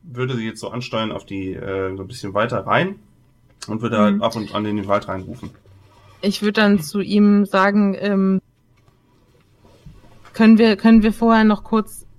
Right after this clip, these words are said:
Speaker 2: auf die Toilette? Wir waren jetzt hier viele Stunden eingesperrt und hatten große Angst und wir konnten nicht raus.“
Speaker 1: Natürlich, äh, unmittelbar ist keine Gefahr. Das Kind, nun ja, ähm, wird bestenfalls jetzt, äh, bei diesen Wesen,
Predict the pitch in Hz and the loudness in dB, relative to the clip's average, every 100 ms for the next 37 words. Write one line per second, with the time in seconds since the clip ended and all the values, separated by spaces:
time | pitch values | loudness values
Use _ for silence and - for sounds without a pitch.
0 | - - 202 202 - 214 214 233 226 202 | -14 -10 -8 -8 -2 0 0 0 -2 0
1 | 190 202 208 202 - 202 - 208 202 - | 0 4 4 2 -2 -2 -2 0 0 2
2 | 208 - - 208 214 - - 180 175 170 | 2 2 0 2 2 0 -2 0 0 -2
3 | 185 185 185 190 180 180 - 185 170 - | -4 -4 -4 -4 -4 -4 -4 -4 -4 -8
4 | 170 175 175 185 165 175 170 190 175 170 | -8 -8 -2 -2 0 -4 -4 -6 -6 -6
5 | - 143 170 262 247 156 - 98 135 143 | -8 -2 -2 -2 -4 -6 -10 -16 -12 -12
6 | 143 139 147 151 175 170 156 160 190 180 | -12 -16 -16 -8 -2 -2 0 2 2 2
7 | - 180 160 156 180 175 165 - - - | -2 -2 -4 -4 -2 -2 -6 -16 -20 -20
8 | - - 151 - 214 - 175 160 160 156 | -14 -8 -6 -2 -2 -4 -4 -2 2 2
9 | 135 127 - 165 139 123 117 - - 147 | 0 -4 -14 -12 -6 -6 -6 -12 -14 -10
10 | 151 - - - - - - 160 156 131 | -10 -10 -20 -20 -20 -16 -2 -2 -2 -6
11 | 160 151 147 139 127 - 131 120 127 127 | -2 -2 -2 -8 -8 -12 -14 -8 -2 -2
12 | 131 131 127 113 113 120 147 170 147 143 | 0 0 -2 -2 -8 -4 -4 -2 -2 -2
13 | 127 | -4